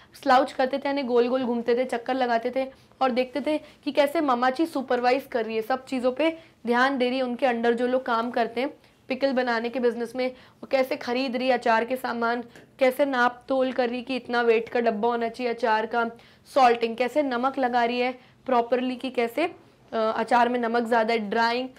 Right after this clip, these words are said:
कौन से अचार को सुखाने के लिए रखना है, लाइम्स यानी नींबू का अचार देख रही है, टेंडर मैंगोज यानी हरी केरियाँ जो होती हैं, सब चीज़ों को पापा जी बहुत अच्छे से देखते थे कि मम्मा जी कैसे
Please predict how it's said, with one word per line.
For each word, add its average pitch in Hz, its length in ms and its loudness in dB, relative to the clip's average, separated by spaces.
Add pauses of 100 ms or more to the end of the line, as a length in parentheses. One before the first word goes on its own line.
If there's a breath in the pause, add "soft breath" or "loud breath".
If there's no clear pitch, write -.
(240 loud breath)
कौन 254 220 0
से 269 120 0
अचार 247 280 4
को 277 100 -4
सुखाने 247 500 -4
के 254 140 -6
लिए 262 120 0
रखना 240 260 -4
है, 247 180 -4 (380 loud breath)
लाइम्स 254 440 2
यानी 262 180 2
नींबू 254 300 -2
का 262 120 2
अचार 247 320 0
देख 233 280 -2
रही 247 140 -2
है, 254 80 0
टेंडर 254 460 0
मैंगोज 240 380 0
यानी 240 200 0
हरी 240 260 0
केरियाँ 254 400 2
जो 254 100 -2
होती 254 180 -2
हैं, 262 140 -4 (360 loud breath)
सब 370 220 2
चीज़ों 277 340 -2
को 285 100 0
पापा 240 300 0
जी 240 160 -4
बहुत 247 160 0
अच्छे 240 220 -4
से 254 100 -8
देखते 226 300 -2
थे 254 80 -4
कि 294 120 -2
मम्मा 214 260 -2
जी 226 160 -8
कैसे 302 380 -4